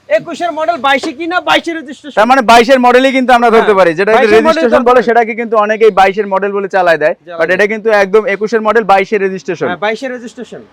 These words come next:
Speaker 2: ওকে, তার পাশাপাশি আমরা ক্রুজার বাইক দেখতে পাচ্ছি ভাই।
Speaker 1: ভাই, এই যে এই গাড়িটার জন্য যে কি একটা চাহিদা ছিল, অনেক ভাইরা কিন্তু খোঁজাখুঁজি করছিল, কিন্তু আমি পাই নাই।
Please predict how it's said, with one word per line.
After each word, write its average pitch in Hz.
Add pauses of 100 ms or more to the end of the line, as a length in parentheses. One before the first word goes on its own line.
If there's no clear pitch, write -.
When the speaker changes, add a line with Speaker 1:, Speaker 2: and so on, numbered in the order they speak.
(100)
Speaker 2:
ওকে, 185 (160)
তার 202
পাশাপাশি 254
আমরা 262
ক্রুজার 269
বাইক 277
দেখতে 220
পাচ্ছি 202
ভাই। 180
Speaker 1:
ভাই, 247 (220)
এই 339
যে 349
এই 349
গাড়িটার 320
জন্য 311
যে 302
কি -
একটা 339
চাহিদা 302
ছিল, 277 (380)
অনেক 285
ভাইরা 302
কিন্তু 311 (380)
খোঁজাখুঁজি 285
করছিল, 269
কিন্তু 262
আমি 269
পাই 262
নাই। 269